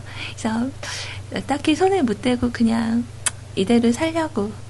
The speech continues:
결정을 했습니다. 자, 각자 어느 한 위치에 자리를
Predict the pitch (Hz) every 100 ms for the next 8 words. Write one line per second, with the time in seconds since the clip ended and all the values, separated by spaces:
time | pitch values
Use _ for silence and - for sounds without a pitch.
0 | - - 202 185 208 220 233 262 277 262
1 | 226 175 202 - - - - - - -
2 | - - - - - - - 247 233 220
3 | 220 - 240 330 330 233 185 254 320 349
4 | 339 285 214 226 - 330 320 285 214 226
5 | 226